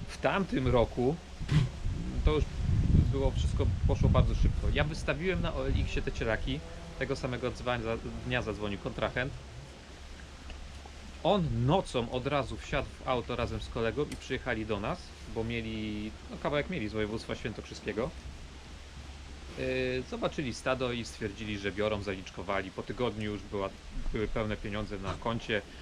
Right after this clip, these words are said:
Po kolejnym tygodniu przyjechał tir, zapakowaliśmy wszystkie cielaki. Bardzo szybko to poszło, a w tym momencie to cóż, wystawiłem te cielaki. E, na razie przyjechało dwóch o-, rolników,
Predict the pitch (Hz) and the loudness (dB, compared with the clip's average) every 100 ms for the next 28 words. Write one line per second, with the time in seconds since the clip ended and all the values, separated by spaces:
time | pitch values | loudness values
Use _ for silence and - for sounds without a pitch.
0 | - - - 123 113 101 104 104 107 107 | -12 -6 0 2 4 0 -4 -2 0 0
1 | - 117 110 104 87 120 104 104 - - | -2 -2 0 -2 -2 -4 -2 -4 -4 -2
2 | 104 - - - - 113 95 - - - | -2 -2 -6 -6 -6 -6 -6 -8 -10 -10
3 | - 131 113 110 - 98 - - - - | -4 2 2 2 -2 -8 -10 -12 -14 -14
4 | - - - 147 127 123 117 - 107 101 | -16 -6 4 4 4 -4 -4 -6 -6 -4
5 | 104 - 113 - 208 165 143 139 156 135 | -6 -6 -8 -4 -2 0 0 -2 -2 -4
6 | 135 - 196 185 135 131 160 165 202 202 | -4 -6 -6 -8 -6 -4 -4 -2 -2 -4
7 | - 120 - 131 143 - - - - - | -2 0 0 -2 -4 -6 -10 -8 -8 -8
8 | - - - - - - 127 127 127 123 | -8 -10 -10 -12 -12 -6 0 4 4 2
9 | - 143 196 190 - 175 165 170 160 165 | -2 0 2 2 0 0 4 4 2 -2
10 | 160 147 139 143 - | 0 2 2 0 -2